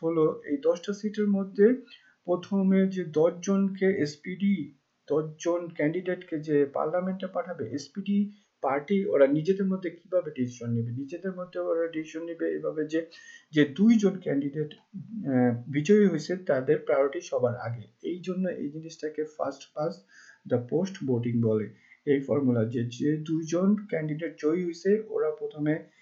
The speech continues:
যাবে এবং পরবর্তী যে আমার যে ক্যান্ডিডেট লিস্ট ছিল, যেটা পার্টি ক্যান্ডিডেট লিস্ট,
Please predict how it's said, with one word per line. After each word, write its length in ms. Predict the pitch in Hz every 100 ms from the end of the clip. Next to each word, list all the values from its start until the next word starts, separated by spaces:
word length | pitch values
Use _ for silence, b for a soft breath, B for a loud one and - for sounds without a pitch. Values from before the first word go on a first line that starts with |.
| b -
যাবে 280 | 135 180 226
এবং 380 | 123 135 135 127
পরবর্তী 420 | 151 156 170 180
যে 220 | 175 175 165
আমার 240 | 139 135
যে 120 | 135
ক্যান্ডিডেট 480 | 135 139 160 165 165 -
লিস্ট 360 | 139 185 -
ছিল, 460 | - 127 131 160 226
যেটা 140 | 135 127
পার্টি 380 | 123 131 - 196
ক্যান্ডিডেট 460 | 170 143 135 139 -
লিস্ট, 240 | 135 185